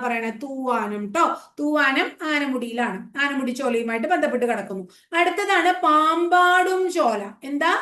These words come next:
പാമ്പാടും ചോല. പാമ്പാടും ചോലയും നമുക്ക് കൂടുതലൊന്നും പഠിക്കാനില്ല. എന്താ മനസ്സിലാക്കുക? രണ്ടായിരത്തി മൂന്നിലാണ്. അതും എവിടെ തന്നെയാണ്? ഇടുക്കിയിലാണ്.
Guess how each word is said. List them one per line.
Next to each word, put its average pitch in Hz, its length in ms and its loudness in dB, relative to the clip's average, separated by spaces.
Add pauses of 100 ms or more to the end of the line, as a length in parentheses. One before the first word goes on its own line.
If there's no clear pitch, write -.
(340)
പാമ്പാടും 320 880 0
ചോല. 196 260 -6
പാമ്പാടും 302 680 -2
ചോലയും 311 400 0
നമുക്ക് 294 260 -4
കൂടുതലൊന്നും 294 640 -6
പഠിക്കാനില്ല. 247 800 -4
എന്താ 254 180 -6
മനസ്സിലാക്കുക? 247 800 0 (260)
രണ്ടായിരത്തി 247 460 -2
മൂന്നിലാണ്. 262 760 -4 (260)
അതും 302 260 0
എവിടെ 269 220 -2
തന്നെയാണ്? 254 520 -6
ഇടുക്കിയിലാണ്. 247 1080 -4